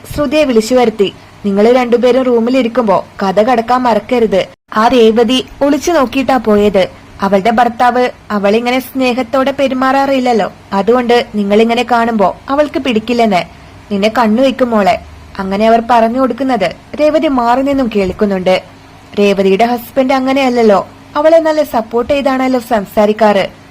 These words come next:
അങ്ങനെ ശ്രുതി പറയുമ്പോ അവന്റെ സ്വഭാവം ഇന്നലെ മോള് കണ്ടതല്ലേ.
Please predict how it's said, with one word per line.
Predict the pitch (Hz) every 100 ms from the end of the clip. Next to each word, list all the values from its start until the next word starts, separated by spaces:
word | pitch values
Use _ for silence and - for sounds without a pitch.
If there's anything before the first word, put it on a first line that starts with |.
| - -
അങ്ങനെ | 196 196
ശ്രുതി | 196 220 202 214
പറയുമ്പോ | 214 220 220 196 165 - - - -
അവന്റെ | 185 185 214
സ്വഭാവം | 214 240 226 233 240 226 -
ഇന്നലെ | 208 196 208
മോള് | 226 240 240
കണ്ടതല്ലേ. | 254 254 247 208 -